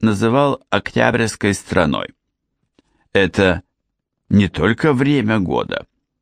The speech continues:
это состояние ума. Все урожаи уже собраны, землю сковало морозцем, в хрустком ночном воздухе плывет туман.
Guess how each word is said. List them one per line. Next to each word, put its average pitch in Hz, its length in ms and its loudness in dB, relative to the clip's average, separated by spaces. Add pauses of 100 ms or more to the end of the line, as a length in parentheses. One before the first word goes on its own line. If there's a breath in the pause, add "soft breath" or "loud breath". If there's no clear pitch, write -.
(320)
это 151 540 0 (320)
состояние 127 800 0
ума. 127 460 -2 (720 soft breath)
Все - 320 -2
урожаи 165 680 0
уже 123 340 0
собраны, - 680 -4 (420)
землю 160 640 0
сковало 110 560 0
морозцем, 85 840 -2 (600 loud breath)
в - 60 -12
хрустком - 920 -2 (100)
ночном 101 520 0
воздухе 101 500 0
плывет 90 480 0 (140)
туман. 73 480 0